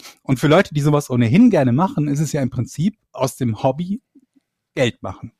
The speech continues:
Und unser Hobby ist ja irgendwie dumm rumreden und zocken. Und jetzt habe ich gerade großmäulig gesagt, dafür kriegen wir ja kein Geld, aber das ist ja eigentlich auch falsch. Ne?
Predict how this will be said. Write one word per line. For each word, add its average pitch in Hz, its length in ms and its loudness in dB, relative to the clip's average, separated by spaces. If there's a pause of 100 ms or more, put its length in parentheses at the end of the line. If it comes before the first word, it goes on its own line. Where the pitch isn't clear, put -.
(1080)
Und 151 140 -6
unser 180 360 2
Hobby 196 220 0
ist 175 160 -2
ja 160 120 0
irgendwie 151 260 0
dumm 135 220 2
rumreden 160 640 0
und 127 240 -4
zocken. 202 460 -6 (680)
Und 147 120 0
jetzt 139 120 -2
habe 175 120 0
ich - 100 -16
gerade 160 280 2
großmäulig 165 600 -2
gesagt, 143 360 -2
dafür 143 200 -2
kriegen 175 280 -2
wir 156 100 0
ja 139 80 2
kein 127 240 -2
Geld, 160 260 -2
aber 131 120 -2
das 123 120 -2
ist - 60 -6
ja 131 80 0
eigentlich 151 220 -4
auch 165 140 -6
falsch. - 440 -8 (560)
Ne? 170 200 -4